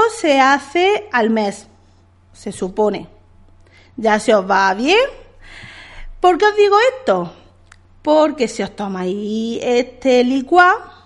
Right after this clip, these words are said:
pues podréis notar que reduciréis en la, en grasa corporal. No estoy diciendo en peso, en grasa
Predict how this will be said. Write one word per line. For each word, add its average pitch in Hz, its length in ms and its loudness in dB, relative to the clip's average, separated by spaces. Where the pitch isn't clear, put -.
pues 220 260 2
podréis 208 420 2
notar 294 680 2
que 277 160 0
reduciréis 269 1500 0
en 214 800 2
la, 196 240 0
en 262 280 4
grasa 262 420 4
corporal. 214 560 2
No 240 60 0
estoy 277 180 -2
diciendo 349 360 2
en - 180 2
peso, 208 340 -4
en 196 280 -2
grasa 247 380 0